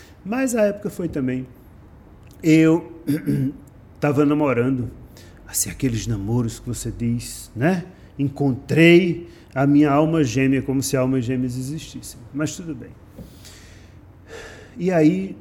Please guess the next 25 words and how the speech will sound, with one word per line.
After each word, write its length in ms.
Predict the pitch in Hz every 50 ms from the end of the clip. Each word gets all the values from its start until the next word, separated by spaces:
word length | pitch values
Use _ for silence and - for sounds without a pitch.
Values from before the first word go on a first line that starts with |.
| -
estávamos 440 | - - 156 156 139 151 160 151 -
com 100 | - 160
passagem 520 | - 160 147 131 - - 190 196 170 185
comprada 600 | 165 - 175 160 147 - 143 143 147 151 147 156
pra 200 | 151 151 151 143
ir 20 | 143
passar 320 | 143 156 131 120 - 143
o 60 | 139
meu 200 | 135 135 156 170
aniversário 920 | 170 160 156 147 147 143 123 - - - 127 123 120 123 135 131 143 139 131
em 40 | 123
Nova 300 | 123 123 113 107 113 104
York. 480 | 101 101 110 127 143 120 - - - - - - - - - - - - -
E 240 | - 147 151 143 147
o 180 | 160 147 143 151
meu 160 | 135 147 151
aniversário 480 | 151 151 147 131 - - 170 165 165 170
é 40 | 170
novo, 220 | 170 156 151 135
porque 140 | - - 143
eu 40 | 123
faço 200 | - 127 117 135
aniversário 440 | 127 123 131 120 - 135 131 131
em 40 | 135
dezembro. 520 | 131 139 135 127 120 123 110 104 101 101